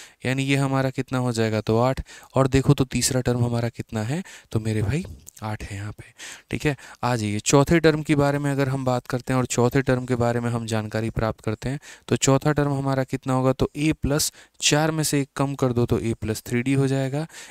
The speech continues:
a की वैल्यू हमारी कितनी है, तो a की वैल्यू हमारी दो है और तीन into डिफरेंस हमारा कितने का होगा, तीन का, तीन का, तीन का, यानी इतना हो जाएगा,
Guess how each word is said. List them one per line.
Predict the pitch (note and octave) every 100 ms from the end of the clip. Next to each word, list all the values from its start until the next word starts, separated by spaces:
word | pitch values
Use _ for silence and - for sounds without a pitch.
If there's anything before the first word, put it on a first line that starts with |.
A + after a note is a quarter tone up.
| -
a | D#3
की | E3 F3
वैल्यू | D3+ D#3 D3
हमारी | C#3 C3+ C3
कितनी | C3 - C3
है, | C3
तो | C3
a | B2
की | -
वैल्यू | A#2+ A#2 A#2
हमारी | A#2 A2+ A2+ A2
दो | A#2+ A#2
है | B2 F3 - - -
और | A#2+ A#2+ -
तीन | C#3+ C#3
into | C3 A#2+ G#2+
डिफरेंस | A2+ D#3+ E3 D3+
हमारा | C#3 C3
कितने | - B2+ B2
का | A2+
होगा, | A2+ A2 B2+ D3+ - - _
तीन | C#3+ C#3 C3+
का, | B2+ B2
तीन | - B2+ B2+
का, | B2+ B2
तीन | - B2
का, | A#2 A#2
यानी | A2+ A2+ G#2+
इतना | - G#2+
हो | G#2
जाएगा, | G2+ G#2 G#2